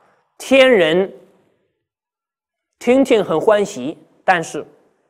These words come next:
很难真正修行。什么原因呢？因为这么长久的寿命，这么幸福的生活，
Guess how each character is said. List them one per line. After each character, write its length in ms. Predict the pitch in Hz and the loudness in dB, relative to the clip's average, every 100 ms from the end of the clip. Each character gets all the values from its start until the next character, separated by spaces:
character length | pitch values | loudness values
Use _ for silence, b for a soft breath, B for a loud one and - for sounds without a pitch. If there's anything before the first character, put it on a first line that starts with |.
| _ _ | _ _
很 440 | - - 170 151 147 | -12 -2 -2 -2 -4
难 240 | 127 175 | -4 -4
真 240 | 185 208 | -4 -4
正 220 | 202 143 113 | -4 -8 -10
修 140 | 127 | -14
行。 180 | - - _ _ _ _ _ _ _ _ _ _ _ _ _ _ _ _ | -16 -20 _ _ _ _ _ _ _ _ _ _ _ _ _ _ _ _
什 180 | - 170 | -4 2
么 120 | 233 | 4
原 200 | 180 196 | 4 4
因 160 | 214 202 | 4 2
呢？ 120 | 156 - _ _ _ _ _ _ - | -4 -12 _ _ _ _ _ _ -6
因 260 | 240 320 | 0 2
为 140 | 285 302 | 2 2
这 180 | 392 349 | 2 2
么 120 | 247 | 2
长 520 | - - 151 226 330 | 0 2 4 4 2
久 160 | 170 156 | 2 2
的 100 | 233 | 0
寿 320 | - 349 196 | 2 4 4
命， 200 | 226 - - - b b - | 2 -2 -10 -20 b b -2
这 160 | 403 | 2
么 120 | 339 | 2
幸 440 | 311 - 415 247 170 | 2 2 4 4 -2
福 180 | 156 220 | -2 0
的 100 | 196 | 0
生 260 | 233 226 | 0 0
活， 340 | - 131 165 | -2 -2 -4